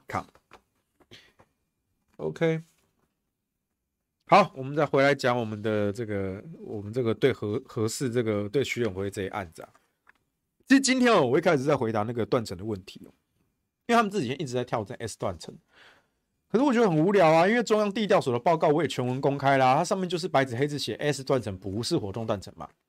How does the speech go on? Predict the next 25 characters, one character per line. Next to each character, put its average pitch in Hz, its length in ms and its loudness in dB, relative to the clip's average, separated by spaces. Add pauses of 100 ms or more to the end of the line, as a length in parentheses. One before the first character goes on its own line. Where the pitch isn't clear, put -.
(100)
哦， - 240 -16
那 190 100 -4
你 196 140 0
东 233 300 4
一 220 40 -6
个 196 140 2
民 160 160 -2
进 185 100 -8
党 143 200 -2
立 175 120 -2
委， 120 120 2
西 - 280 -4
一 190 60 0
个 165 100 2
民 127 160 -2
进 156 80 -6
党 120 160 -6
议 147 120 -6
员， 95 260 -4
然 107 80 -12
后 127 100 -4
开 143 200 -4
记 139 120 -8
者 95 160 -12
会 107 220 -4